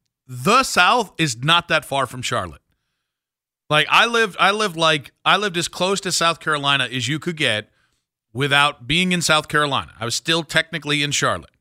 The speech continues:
And one day, this is early on when I first got my truck, I had, I, I forgot my phone at home,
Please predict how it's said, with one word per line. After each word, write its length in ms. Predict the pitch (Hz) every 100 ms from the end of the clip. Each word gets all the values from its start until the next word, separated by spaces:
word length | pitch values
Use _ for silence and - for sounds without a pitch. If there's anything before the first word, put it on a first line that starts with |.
| _ _ _
And 440 | 202 214 139 127 135 _ _ _
one 280 | 123 185 202
day, 300 | 156 139 131 156
this 160 | 185
is 60 | 156 170
early 260 | 180 165
on 180 | 135 117
when 80 | 107
I 20 |
first 240 | 107 160 147
got 100 | 127
my 80 |
truck, 300 | 113 104 71 _ _ _ _ _
I 120 | 139
had, 180 | 156 143 _ -
I, 240 | 139 131 147
I 100 | 147
forgot 300 | 139 143 156
my 100 | 143
phone 280 | 123 139 143
at 80 | 113
home, 380 | 120 123 165